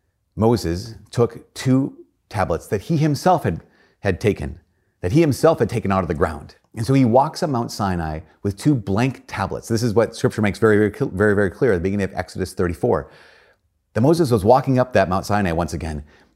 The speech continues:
but he was, this is so important, he was walking up with blank tablets. And that, that's the, that's the image. That's the image of how you and I are called to approach God. All of us,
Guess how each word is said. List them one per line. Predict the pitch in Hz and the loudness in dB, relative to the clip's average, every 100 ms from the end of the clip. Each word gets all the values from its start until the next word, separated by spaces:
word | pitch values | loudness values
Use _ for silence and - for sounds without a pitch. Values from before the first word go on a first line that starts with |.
| _ | _
but | 110 | -2
he | 123 | 0
was, | 113 - | 0 -2
this | 110 101 | -6 -6
is | 95 | -2
so | 113 | 0
important, | 98 90 78 71 | 0 -2 -6 -4
he | 120 | -2
was | 110 - | -2 0
walking | 113 123 139 | 0 2 0
up | 90 78 - _ _ _ _ | 0 -2 -10 _ _ _ _
with | 104 101 - | -2 -2 -4
blank | 92 107 - 90 - _ _ _ _ _ _ _ | -2 -2 -2 -10 -20 _ _ _ _ _ _ _
tablets. | - 87 73 - - - _ _ _ _ | -6 -4 -4 -10 -18 -20 _ _ _ _
And | 110 | -2
that, | 123 120 | 0 0
that's | 120 - | -2 -2
the, | 110 107 | -2 0
that's | 113 - | 0 -2
the | 101 | -6
image. | 92 78 71 - _ _ _ _ _ _ - | -6 -8 -12 -20 _ _ _ _ _ _ -4
That's | - 117 | -2 -2
the | - | -2
image | 107 104 | -2 -2
of | 90 | -2
how | 98 | -2
you | 98 107 | 0 0
and | 95 | 0
I | |
are | 90 | -2
called | 80 90 90 | -2 -2 -2
to | 85 | -4
approach | 90 78 - | -6 -8 -6
God. | 65 - _ _ _ _ _ _ _ - | -8 -10 _ _ _ _ _ _ _ 2
All | 117 123 | 4 4
of | 80 | 2
us, | 80 - - | -2 -10 -18